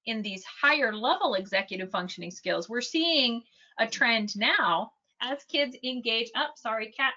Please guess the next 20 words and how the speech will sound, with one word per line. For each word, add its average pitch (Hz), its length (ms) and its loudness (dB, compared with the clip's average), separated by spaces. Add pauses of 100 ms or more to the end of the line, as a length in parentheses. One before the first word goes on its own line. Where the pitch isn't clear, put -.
crossing, 214 440 -6 (260)
as 349 240 -2
kids 285 420 -2
engage 240 920 0
in 233 460 2 (260)
more 269 460 6
and 240 180 0
more 220 360 6
in 214 180 0
a 190 100 4
variety 233 640 4
of 190 80 4
high 196 200 4
risk 180 300 -2
behavior, 180 560 0
we're 240 140 0
starting 349 380 6
to 370 160 2
see 277 420 2
more 262 560 6